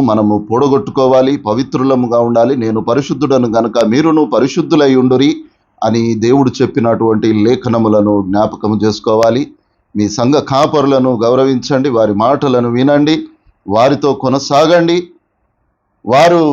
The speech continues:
ఒకవేళ నిజమైనటువంటి బోధను మీ యొద్దకు తేనట్లయితే మీరు కూడా వారిని విసర్జించడంలో తప్పు లేదు. కానీ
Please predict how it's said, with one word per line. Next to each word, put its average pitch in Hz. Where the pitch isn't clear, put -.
ఒకవేళ 139
నిజమైనటువంటి 151
బోధను 135
మీ 123
యొద్దకు 120
తేనట్లయితే 120
మీరు 113
కూడా 110
వారిని 117
విసర్జించడంలో 143
తప్పు 113
లేదు. 107
కానీ 110